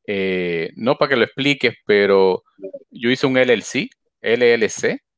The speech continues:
pero tenía que reportar en tanto tiempo si eso era un L L C, como que se tratara como algo personal o algo corporativo.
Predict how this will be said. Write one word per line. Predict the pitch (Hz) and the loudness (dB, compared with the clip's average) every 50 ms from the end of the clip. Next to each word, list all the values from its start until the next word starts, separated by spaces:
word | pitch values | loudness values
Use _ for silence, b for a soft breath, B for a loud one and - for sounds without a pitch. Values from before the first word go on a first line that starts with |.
| _ _ _ _ _ _ _ _ | _ _ _ _ _ _ _ _
pero | _ 117 110 113 110 113 110 110 107 | _ 2 2 4 4 4 4 2 2
tenía | - 113 107 110 120 139 156 165 | 0 -2 -2 0 -2 -2 -2 -2
que | - 151 139 | -2 -4 -2
reportar | 127 120 - - 110 98 - - - 120 131 135 131 131 | -2 -2 -2 -2 -4 -6 -4 -2 0 2 2 2 2 0
en | 120 107 98 | 0 -4 -4
tanto | - 113 120 131 - - 117 - | -2 -2 -2 -2 -4 -8 -10 -8
tiempo | - 123 131 135 131 - 127 113 | -6 -6 -6 -6 -6 -6 -8 -8
si | - - - 113 107 | -8 -8 -8 -4 -2
eso | 110 117 - - 120 113 | -2 -2 -2 -2 -4 -2
era | 113 113 113 113 113 110 | -2 0 0 0 0 0
un | 107 110 113 113 | -2 -4 -4 -4
L | 113 110 113 | -2 -2 -2
L | 104 101 | -4 -4
C, | - - - 117 113 113 113 110 - _ _ _ _ _ _ _ _ _ _ _ _ | -8 -10 -8 -8 -6 -6 -8 -10 -12 _ _ _ _ _ _ _ _ _ _ _ _
como | - 107 104 104 101 98 95 - | -6 -4 -4 -4 -6 -8 -8 -8
que | 98 | -8
se | - - 101 | -6 -6 -4
tratara | - 95 92 - 107 107 113 117 107 | -2 -2 0 0 2 2 2 2 0
como | 110 98 98 101 | -2 -4 -2 -2
algo | 101 110 113 101 | -2 -2 -4 -2
personal | - 98 92 - - 95 90 98 104 117 131 131 117 | -2 -2 -2 -2 -4 -6 -4 -2 0 0 0 2 2
o | 107 | 0
algo | 104 107 107 101 | 0 0 -2 -4
corporativo. | 107 101 87 - 101 90 85 85 - - 127 135 135 139 b | -4 -6 -4 -4 -4 -4 -4 -4 -4 -6 -6 -4 -4 -4 b